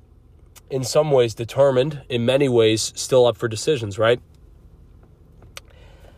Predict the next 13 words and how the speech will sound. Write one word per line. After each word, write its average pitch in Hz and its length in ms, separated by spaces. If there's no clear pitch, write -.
I 165 260
have, 127 640
I 139 120
have 156 180
done 143 140
a 147 80
lot. 117 340
I've 113 140
done 139 160
some 127 160
fun 135 240
stuff, - 460
and 120 520